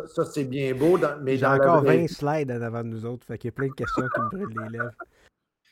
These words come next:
Speaker 1: Euh, Constance nous l'a dit, on en a pour huit heures ensemble.
Speaker 2: <laughs>
Speaker 1: Euh, non, mais la question qu'on se pose et que les gestionnaires de communauté nous posent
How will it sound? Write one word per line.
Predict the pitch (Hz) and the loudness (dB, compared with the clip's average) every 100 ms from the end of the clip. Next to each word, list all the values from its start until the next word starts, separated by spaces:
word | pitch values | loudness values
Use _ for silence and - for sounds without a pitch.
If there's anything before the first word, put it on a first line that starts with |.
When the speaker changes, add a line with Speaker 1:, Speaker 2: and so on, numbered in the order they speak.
| _ - | _ -12
Speaker 1:
Euh, | - 196 - - 175 | -8 -6 -8 -2 -2
Constance | 170 196 - 208 196 190 | 2 2 2 2 4 4
nous | 165 | 6
l'a | 160 | 6
dit, | 143 | 4
on | 151 | 2
en | 147 | 2
a | 165 | 2
pour | 165 143 | 2 0
huit | 135 127 | 0 0
heures | 151 147 127 | 2 2 0
ensemble. | 120 139 143 143 _ | -6 -8 -10 -14 _
Speaker 2:
<laughs> | 147 - - 151 | -6 -6 -8 -2
Speaker 1:
Euh, | 135 139 139 135 131 131 - - | 2 2 2 2 0 -6 -10 -10
non, | 120 131 | -2 0
mais | 131 117 117 | 0 0 -2
la | 127 131 | -2 0
question | 151 113 - 170 | 0 -2 0 0
qu'on | 175 139 117 | 2 0 -2
se | - | 2
pose | 165 185 156 - | 4 4 2 0
et | 131 120 | -10 -6
que | 135 120 | -4 -4
les | 120 | -4
gestionnaires | 113 139 - 135 143 147 | -2 -2 -2 2 2 2
de | 131 | 0
communauté | 131 123 123 117 113 151 139 | -2 -2 -2 -4 -4 -4 -2
nous | 120 | -2
posent | 147 151 170 143 - - | 2 4 4 2 -4 -16